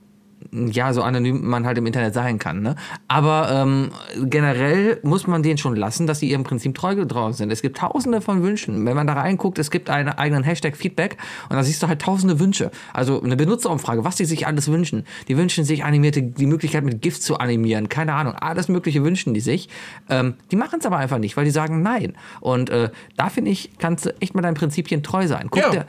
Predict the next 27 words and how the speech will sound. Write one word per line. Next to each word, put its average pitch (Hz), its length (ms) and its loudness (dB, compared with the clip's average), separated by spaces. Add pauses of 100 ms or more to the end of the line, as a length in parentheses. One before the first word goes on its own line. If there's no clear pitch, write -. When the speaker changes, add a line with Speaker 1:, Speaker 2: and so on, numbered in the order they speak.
(120)
Speaker 1:
jetzt - 200 -2
mal, 165 280 2
äh, - 40 0 (400)
Speaker 2:
Das 175 120 2
Speaker 1:
mit 185 80 0
Speaker 2:
ist 160 80 4
halt 190 140 4
der 170 120 2
Key-Selling-Point, 117 800 0
den 123 80 -6
du 117 100 0
damit 110 220 -4
auch - 160 -4
schaffst. 123 260 -2
Speaker 1:
Erstmal 185 220 0
das. 185 180 0
Und 147 80 2
mittlerweile 180 500 2
hast 170 200 -2
du, 180 80 2
jede 190 300 2
App 185 220 -4 (100)
hat 175 140 -2 (120)
alle 214 220 2
gleiche 170 300 0
Funktionen. 156 500 -2 (280)
Äh, 135 180 0